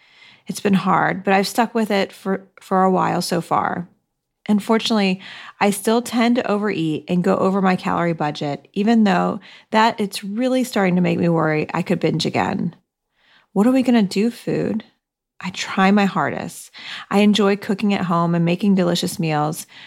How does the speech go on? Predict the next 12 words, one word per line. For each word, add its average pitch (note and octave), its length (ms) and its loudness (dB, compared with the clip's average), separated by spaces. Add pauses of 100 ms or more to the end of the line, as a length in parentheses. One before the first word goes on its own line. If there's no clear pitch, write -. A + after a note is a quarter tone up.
(140)
going F#3+ 280 4
for G#3+ 160 0
healthier F3 420 0
options. - 800 -4 (680)
I G3 60 -2
have F#3 180 0
fallen F#3+ 360 2
in A#3 100 2
love F3 180 0
with F3 120 -2
zucchini F3 440 -2
lasagna D#3+ 680 -2